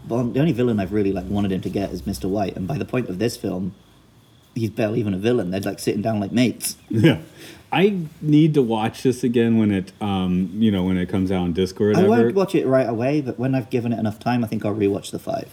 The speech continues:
Speaker 2: 'Cause I'm just sitting here wondering, did I actually like this movie that much? <laughs> And I'm not sure.
Speaker 1: Where-, whereas, yeah,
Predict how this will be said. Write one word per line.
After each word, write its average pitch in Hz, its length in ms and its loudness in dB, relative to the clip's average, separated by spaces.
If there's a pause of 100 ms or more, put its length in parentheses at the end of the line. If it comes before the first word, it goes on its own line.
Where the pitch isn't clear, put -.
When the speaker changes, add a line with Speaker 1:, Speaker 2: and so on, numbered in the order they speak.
(380)
Speaker 2:
'Cause 160 140 2
I'm 175 100 4
just 196 180 2
sitting 196 220 2
here 147 160 4
wondering, 120 440 4
did 131 160 0
I 143 280 0
actually 117 340 -4
like 110 240 -2
this - 220 -6
movie 85 220 -4
that - 180 -8
much? - 460 -6 (300)
<laughs> - 340 -4
And 208 120 2
I'm 202 120 4
not 185 220 -2
sure. 196 400 2 (320)
Speaker 1:
Where-, 160 220 2 (180)
whereas, 131 400 2
yeah, 104 160 -2